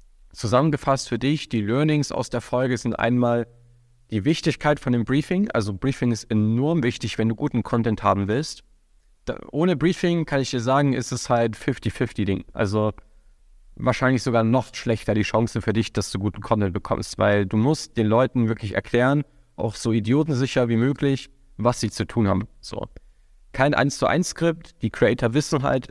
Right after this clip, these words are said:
in der Regel, was sie tun, wenn du die Creator gut raussuchst. Dazu machen wir auch nochmal eine extra Podcast-Folge,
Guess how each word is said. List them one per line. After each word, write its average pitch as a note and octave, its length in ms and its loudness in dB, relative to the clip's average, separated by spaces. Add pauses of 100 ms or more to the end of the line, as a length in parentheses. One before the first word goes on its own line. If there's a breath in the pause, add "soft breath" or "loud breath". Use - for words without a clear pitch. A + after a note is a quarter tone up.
in A#2+ 100 2
der A2+ 140 2
Regel, B2 260 2
was A2 140 0
sie G#2 100 -4
tun, D#3 340 0
wenn A#2 160 2
du A#2+ 80 0
die A#2 220 0
Creator - 400 -2
gut G#2+ 240 -2
raussuchst. C#3 580 0
Dazu G#2+ 380 -2
machen A2 240 4
wir F#2+ 140 4
auch G2 60 0
nochmal G#2+ 240 2
eine G2+ 120 2
extra - 320 -2
Podcast-Folge, A2+ 880 0